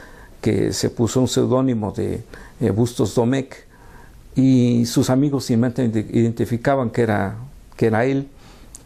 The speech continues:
Lo usaba en ciertos momentos junto con, con su compañero con el que estuvo haciendo,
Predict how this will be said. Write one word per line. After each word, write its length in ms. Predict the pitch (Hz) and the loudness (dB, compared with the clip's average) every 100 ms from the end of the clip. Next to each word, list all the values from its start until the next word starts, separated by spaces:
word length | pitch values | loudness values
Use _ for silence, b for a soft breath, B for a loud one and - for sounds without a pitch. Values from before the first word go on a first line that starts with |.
| - - - - - - - | -18 -18 -18 -20 -20 -14 -2
Lo 180 | 120 131 | 2 2
usaba 340 | - 160 156 | 2 2 0
en 60 | 131 | 0
ciertos 380 | 151 - 113 | -2 -2 0
momentos 500 | 120 139 170 165 139 | 2 2 0 0 -4
junto 320 | - 113 - 82 | -2 -4 -2 -6
con, 220 | - - - B B B - | -6 -12 -14 B B B -8
con 220 | - - | -6 -6
su 180 | - 120 | -6 -4
compañero 600 | 107 117 120 127 104 101 | -2 0 2 2 0 -4
con 200 | 107 101 | -6 -6
el 60 | |
que 80 | 101 | -8
estuvo 240 | - 123 | -2 0
haciendo, 500 | 104 117 104 85 87 | 2 0 -2 -2 -4